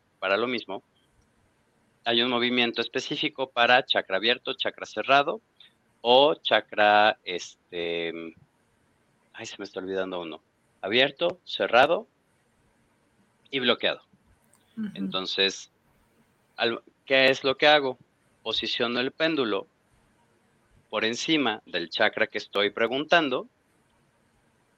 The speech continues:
Speaker 1: y lo que digo es, "Por favor, dame lectura de primer chakra de esta persona en cuerpo etérico". Lo voy a posicionar, digamos, si aquí está el cuerpo de la persona, a unos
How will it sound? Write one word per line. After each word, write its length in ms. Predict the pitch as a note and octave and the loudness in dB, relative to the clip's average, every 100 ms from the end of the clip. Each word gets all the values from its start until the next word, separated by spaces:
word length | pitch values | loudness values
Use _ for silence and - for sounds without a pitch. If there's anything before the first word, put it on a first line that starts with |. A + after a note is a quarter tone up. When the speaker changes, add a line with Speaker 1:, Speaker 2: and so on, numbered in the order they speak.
| _ | _
Speaker 1:
y 560 | C3+ D3 D3+ D#3+ D#3 - _ _ _ | 2 4 6 4 0 -10 _ _ _
lo 220 | A#2+ A2+ | -4 -2
que 120 | A2 | 0
digo 280 | G#2+ A2+ A2+ | 0 2 4
es, 340 | G#2+ A2 - - - | 4 0 -6 -16 -16
"Por 120 | G#2+ | -4
favor, 320 | A2+ G#2+ A2 | 0 2 2
dame 200 | A2 A2+ | 2 0
lectura 640 | B2+ - D3+ D3 C#3 - - | -2 -4 -4 4 4 4 -4
de 340 | A2+ B2 B2+ - | 0 2 2 0
primer 300 | - F#2 G2+ | -12 -6 -6
chakra 500 | - C#3+ C#3+ C#3 C#3 | 0 0 2 2 2
de 140 | A#2+ F2+ | 0 -6
esta 240 | F#2 G2+ | -8 -10
persona 640 | - A#2+ - E3 E3 E3 G3+ _ _ _ - | -10 -6 0 0 0 -4 -6 _ _ _ -10
en 180 | G#2 | -10
cuerpo 360 | G2 G#2 G2 G#2+ | -4 -4 -4 -8
etérico". 460 | - - - - _ _ _ _ G2 | -10 -12 -16 -18 _ _ _ _ -8
Lo 80 | F#2 | -2
voy 140 | G2 | 0
a 60 | G2+ | -2
posicionar, 580 | G#2 - F#2+ G2 F#2 | -6 -10 -8 -6 -6
digamos, 320 | E2+ F2 F2 - | -4 -6 -6 -8
si 80 | |
aquí 100 | F2 | -10
está 160 | F#2 - | -10 -12
el 80 | G#2 | -10
cuerpo 240 | G2+ - | -10 -4
de 60 | G#2 | -4
la 80 | G#2 | -4
persona, 360 | A2+ - C#3 | -6 -6 -2
a 20 | A#2 | -4
unos 280 | G#2+ A2 | -4 -8